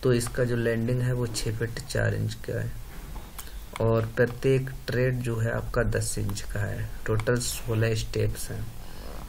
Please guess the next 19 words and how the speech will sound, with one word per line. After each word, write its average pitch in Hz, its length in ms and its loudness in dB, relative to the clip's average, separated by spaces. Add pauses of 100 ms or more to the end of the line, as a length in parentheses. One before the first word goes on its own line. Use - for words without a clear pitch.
(1000)
ठीक 143 180 -2
है। 151 80 -4 (640)
नेक्स्ट 131 500 0
है 139 160 0
यहाँ 113 340 0
पर 127 120 0
आपको 123 500 0 (340)
इतना 117 380 -2
चार 117 320 -2
फीट 120 200 -6
जगह 117 280 0
मिलता 117 360 0
है 123 260 -6 (160)
आगे 107 280 0
जाने 107 300 0
के 107 120 -6
लिए 107 180 0
एंट्री। 110 300 -2 (920)
तो 127 200 2